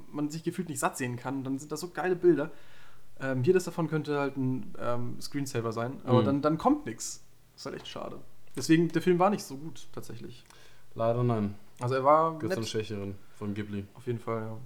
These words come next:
Speaker 1: Also
Speaker 2: Fandst du Porco Rosso besser oder schlechter?
Speaker 1: Porco Rosso?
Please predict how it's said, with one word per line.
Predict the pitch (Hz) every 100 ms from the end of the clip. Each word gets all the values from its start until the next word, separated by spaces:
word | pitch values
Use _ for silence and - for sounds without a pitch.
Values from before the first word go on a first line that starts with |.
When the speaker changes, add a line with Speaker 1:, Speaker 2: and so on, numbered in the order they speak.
| -
Speaker 1:
Also | 117 135 131 - - - - - - - - - -
Speaker 2:
Fandst | - 113
du | -
Porco | 117 113
Rosso | 113
besser | 107 110 160
oder | 123
schlechter? | 101 98 95 - - _ - - - - - -
Speaker 1:
Porco | 120 120
Rosso? | 135 147 139 156